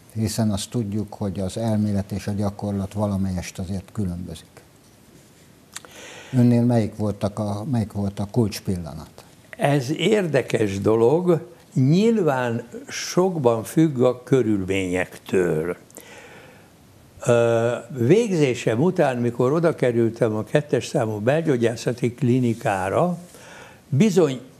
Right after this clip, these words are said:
Speaker 2: így mondjuk, mély vízbe dobtak. E, és, e, hát reggeltől estig, akkoriban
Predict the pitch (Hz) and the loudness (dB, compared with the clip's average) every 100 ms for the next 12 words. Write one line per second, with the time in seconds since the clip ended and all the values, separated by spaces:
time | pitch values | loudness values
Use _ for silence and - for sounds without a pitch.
0 | _ - 160 143 113 - 113 127 123 110 | _ 2 4 4 -2 -2 2 4 2 2
1 | 117 175 - - _ - 131 151 127 110 | 2 2 -4 -16 _ 0 4 4 0 -2
2 | 104 113 104 98 101 95 - - 107 107 | 0 0 0 0 0 0 -2 -6 0 2
3 | 82 - - 101 85 - - - - - | 0 -8 -6 -4 -4 -8 -18 -18 -20 -20
4 | - - - - - - 127 120 - 131 | -20 -20 -20 -20 -8 0 0 0 2 4
5 | 131 127 123 117 - 135 123 120 117 - | 4 2 0 -2 0 4 4 4 0 -8
6 | - - - - - - - - - - | -20 -20 -20 -20 -20 -20 -20 -20 -20 -4
7 | - 196 214 170 147 143 135 147 143 120 | -2 2 2 2 0 2 0 2 -2 -2
8 | - - 120 123 135 - 127 127 131 135 | -4 0 2 0 0 0 0 2 0 0